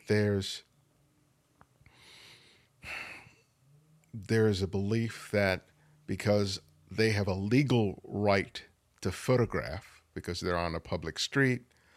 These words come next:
so on and so forth, uh, that it's their right to make a photograph of anyone and anything. But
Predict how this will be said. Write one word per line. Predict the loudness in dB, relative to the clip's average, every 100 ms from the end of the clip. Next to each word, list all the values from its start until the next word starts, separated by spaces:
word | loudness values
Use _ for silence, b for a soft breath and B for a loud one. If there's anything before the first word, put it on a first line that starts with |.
| b
so | -8 -4
on | -4 -4
and | -6
so | -2 -2
forth, | -2 -4 -2 -4 -6 _ b b b b -6
uh, | -6
that | -4 -6
it's | -6 -4
their | -2
right | -2 -4
to | -6
make | -8 -8
a |
photograph | -8 -8 -6 -8 -8
of | -12 -10
anyone | -8 -6 -6 -6
and | -6 -6
anything. | -8 -8 -6 -6 -10 -18 _ _ b b b b b b -12
But | 0 2 2